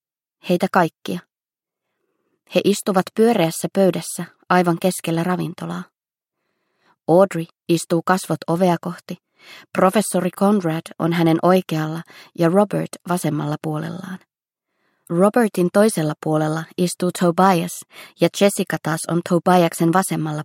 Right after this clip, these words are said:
puolella ja Tobiaksen ja Jessican välissä on minun tyhjä tuolini. "Me aloitimme ilman sinua, Sabrina", Conrad sanoo viinilasi koholla. Hän juo täyteläisen väristä punaviiniä, samoin Jessica.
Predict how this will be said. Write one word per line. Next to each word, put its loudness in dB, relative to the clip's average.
puolella -8
ja 0
Tobiaksen 4
ja 2
Jessican -2
välissä -4
on 2
minun 4
tyhjä -4
tuolini. -10
"Me 2
aloitimme 4
ilman 4
sinua, 0
Sabrina", -4
Conrad 0
sanoo 2
viinilasi -2
koholla. -8
Hän 4
juo 6
täyteläisen 2
väristä 0
punaviiniä, -2
samoin 2
Jessica. -6